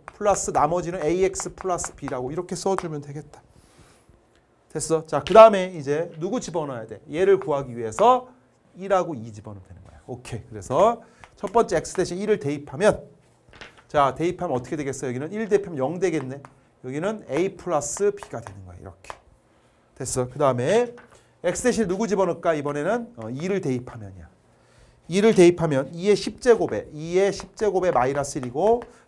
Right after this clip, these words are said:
자, 이 대입하면 여기는 이 에이에다가 플러스 B가 되는 거야. 이렇게. 자, 그러면 이제 누구 구하래? A에서 B를 뺀 걸 구하랬으니까 뭐 일단 빼봐서 A, B를 구해보자고. 이렇게. 자, 빼버리면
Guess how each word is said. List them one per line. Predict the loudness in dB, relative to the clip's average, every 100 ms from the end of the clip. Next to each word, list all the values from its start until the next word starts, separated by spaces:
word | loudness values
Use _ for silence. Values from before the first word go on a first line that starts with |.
| -4
자, | -2
이 | -2 -4 -4
대입하면 | -4 -4 -6 -8 -4
여기는 | -4 -4 -6 -6
이 | -10 0 2
에이에다가 | 2 -2 -4 0 2 0
플러스 | -2 -2 -2 -2 -4 -4 -4 -8 -20 _ _
B가 | -10 -10
되는 | -10 -16
거야. | -18 -18
이렇게. | -12 -12 -12 -20 -20 _ _ _ _ _ -20 -20 -20 -20 -20 -20 _ _ _ _
자, | 8 10 10
그러면 | 10 10
이제 | 10
누구 | 6 2 -2 2
구하래? | 4 4 2 -6 2
A에서 | 4 4 2 2 2 2 0
B를 | -2 -6 -4 -2
뺀 | -2 0
걸 | 0 0
구하랬으니까 | -2 -4 -8 -10 -6
뭐 | -4 -4
일단 | -4 -6
빼봐서 | -2 0 0 2
A, | 0 0
B를 | -2 -6
구해보자고. | -6 -6 -8 -12 -16
이렇게. | -18 -14 -8 -6 -8
자, | -14 -12
빼버리면 | -10 -6 -6 -2 -2 -2